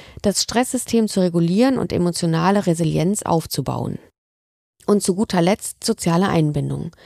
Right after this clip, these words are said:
Diese fördert kognitive Reserven, emotionale Stabilität und das Gefühl von Zugehörigkeit.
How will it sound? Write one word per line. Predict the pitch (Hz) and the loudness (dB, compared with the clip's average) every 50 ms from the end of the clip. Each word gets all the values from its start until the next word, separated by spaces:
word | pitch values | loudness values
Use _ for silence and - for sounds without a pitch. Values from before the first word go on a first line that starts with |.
| - - - - - - | -20 -20 -20 -18 -6 -2
Diese | 208 220 214 247 233 | 0 2 4 2 2
fördert | - - 220 226 240 240 226 - | 2 2 2 4 4 2 0 0
kognitive | - - 254 247 262 240 - - 214 185 190 180 | 0 0 0 2 2 0 2 0 0 2 2 2
Reserven, | 180 165 - 175 165 170 190 208 - 220 214 214 - | 0 0 2 2 2 2 2 2 0 0 0 0 0
emotionale | - 196 190 190 - - 190 180 180 165 165 170 170 | 0 0 0 0 0 0 0 0 2 2 2 0 0
Stabilität | - - 175 160 160 160 151 - - - 185 185 196 - - | -2 -2 -4 -4 -2 -4 -4 -6 -2 0 2 2 2 2 0
und | - - 226 - | -2 -4 -2 -2
das | 214 196 - - | -2 -4 -6 -10
Gefühl | 185 - - 208 220 220 | -14 -8 -4 -2 -2 -2
von | - - 196 180 - | 0 -2 -2 -2 -2
Zugehörigkeit. | - 190 151 151 143 147 - 147 - - - - - - - - - - | -2 -2 -2 -2 -2 -4 -4 -8 -10 -10 -10 -10 -10 -10 -10 -12 -14 -16